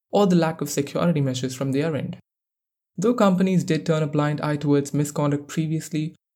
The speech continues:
all of that changed with the notable case of InVision in two thousand eight. The manufacturer of airport screening devices sold its product through resellers in certain Asian markets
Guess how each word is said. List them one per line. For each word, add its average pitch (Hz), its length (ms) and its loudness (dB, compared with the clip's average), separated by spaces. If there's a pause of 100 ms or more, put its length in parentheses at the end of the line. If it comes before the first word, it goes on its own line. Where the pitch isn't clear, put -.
(120)
all 226 140 0
of 190 100 0
that 180 240 0
changed 156 400 0
with 143 100 -4
the 143 60 0
notable 185 360 2
case 160 360 -2
of 143 320 -2
InVision 135 560 4
in 139 120 0
two 143 120 -4
thousand 147 480 0
eight. 120 260 -2 (640)
The - 100 -4
manufacturer 160 760 2
of 139 260 -2
airport 220 380 -2
screening 175 340 6
devices 139 600 0 (260)
sold 214 400 4
its 175 160 0
product 170 520 0
through 147 220 4
resellers 143 640 2
in 131 100 2
certain 139 380 2
Asian 175 360 2
markets 143 460 -2